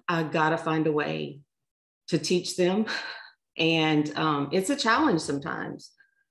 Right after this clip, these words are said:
And, you know, it's just,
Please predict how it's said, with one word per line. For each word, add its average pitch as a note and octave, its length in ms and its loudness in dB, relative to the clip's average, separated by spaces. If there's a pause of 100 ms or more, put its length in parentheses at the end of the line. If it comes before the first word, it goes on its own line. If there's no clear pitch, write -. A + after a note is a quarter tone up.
(600)
And, D3+ 580 2 (800)
you G3+ 100 0
know, F#3 120 6
it's F#3 140 2
just, - 520 -4